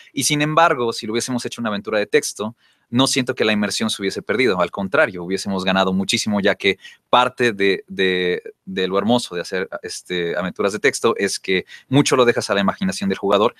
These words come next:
y, sin embargo, la información aún, aún eres capaz de presentarla, incluyendo un poco de narrativa. Y las opciones de, de, de respuestas múltiples y, obviamente, cómo estructurábamos las respuestas para que los,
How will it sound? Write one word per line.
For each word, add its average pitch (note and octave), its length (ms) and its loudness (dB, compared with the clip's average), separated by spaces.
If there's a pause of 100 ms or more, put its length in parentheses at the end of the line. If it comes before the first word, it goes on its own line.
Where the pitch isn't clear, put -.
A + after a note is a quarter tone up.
y, A#2+ 60 -6
sin A2 160 0
embargo, A2 320 4
la G2 80 0
información F#2+ 420 -4
aún, F#2+ 320 0
aún A2 240 4
eres G2+ 160 2
capaz F2 280 -4
de F2 80 -10
presentarla, F2+ 520 -4 (220)
incluyendo A2+ 420 2
un G#2+ 60 -2
poco - 240 -2
de F#2 100 2
narrativa. F#2 420 -2 (300)
Y C3 140 6
las A#2 160 4
opciones B2+ 360 2
de, G#2+ 240 6
de, G2 320 4
de G2+ 160 0
respuestas G2+ 480 -2
múltiples G2+ 560 0
y, F#2+ 160 -2
obviamente, F#2 520 -2
cómo G2+ 180 -2
estructurábamos G2 580 0
las F#2 140 0
respuestas G#2+ 480 0
para G2+ 140 -4
que - 120 -8
los, F2+ 240 -8